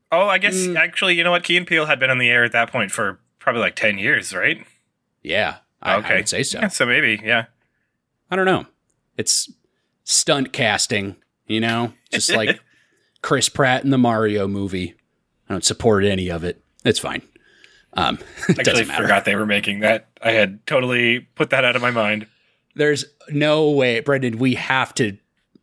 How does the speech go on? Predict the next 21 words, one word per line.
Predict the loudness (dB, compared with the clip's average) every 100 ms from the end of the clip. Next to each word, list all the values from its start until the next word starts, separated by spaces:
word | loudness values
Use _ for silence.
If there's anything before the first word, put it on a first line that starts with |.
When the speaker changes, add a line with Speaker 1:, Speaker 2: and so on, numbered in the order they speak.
| _
Speaker 2:
watch | -2 2 2 0
that | 0 0
show | 0 0 0 0
and | -4 -6 -4
recap | -4 -4 0 0 0
it. | -2 -2 -4 -6 -6
Speaker 1:
<sighs> | 0 0
Speaker 2:
M-, | 2
watch | 2 2
that | 0 2
movie | 2 4 2
and | 0 -2
recap | 0 0 2 0 0
it | -4
for | -2 0 0
this | -4
podcast. | -4 -6 -4 -4 -4
We | 0
Speaker 1:
I | 0
will |
do | 2